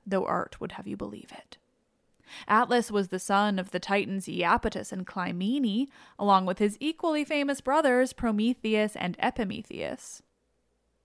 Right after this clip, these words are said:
The second-gen Titans, Helios, the sun, Selene, the moon, and Eos, the dawn, are the children of the Titans Hyperion and Thea. The Titan Astraeus is the god of the stars and planets,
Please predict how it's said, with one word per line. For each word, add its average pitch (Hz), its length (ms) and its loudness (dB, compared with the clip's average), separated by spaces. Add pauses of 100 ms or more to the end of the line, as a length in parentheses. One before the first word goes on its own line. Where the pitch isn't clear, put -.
(920)
The 226 80 0
second-gen 214 680 2
Titans, 214 520 0
Helios, 226 640 4
the 202 120 -4
sun, 240 540 4
Selene, 226 600 4
the 190 80 2
moon, 247 420 6
and 180 160 0
Eos, 202 560 4
the 196 100 2
dawn, 180 540 2
are 208 160 0
the 185 100 0
children 180 580 2
of 175 120 -4
the 180 80 -2
Titans 175 380 -4
Hyperion 180 840 0
and 180 180 -8
Thea. 247 580 0 (840)
The 196 80 -2
Titan 185 340 2
Astraeus 208 640 4
is 190 80 0
the 202 100 2
god 190 180 8
of 190 100 2
the 214 60 0
stars 240 540 2
and 233 240 -4
planets, 247 580 0